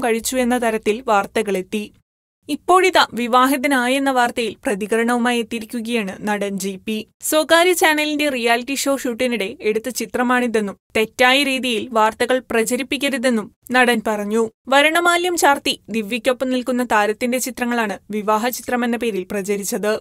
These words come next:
സ്വകാര്യ ചാനൽ സംപ്രേഷണം ചെയ്യുന്ന മിസ്റ്റർ ആൻഡ് മിസസ് റിയാലിറ്റി ഷോയിലെ ഗ്രാൻഡ് ഫിനാലെയുടെ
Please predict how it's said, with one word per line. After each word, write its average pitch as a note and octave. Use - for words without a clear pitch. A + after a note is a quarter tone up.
സ്വകാര്യ A3+
ചാനൽ A#3
സംപ്രേഷണം A#3+
ചെയ്യുന്ന A#3+
മിസ്റ്റർ C#4+
ആൻഡ് E4+
മിസസ് C#4
റിയാലിറ്റി A#3+
ഷോയിലെ A#3+
ഗ്രാൻഡ് A3
ഫിനാലെയുടെ B3+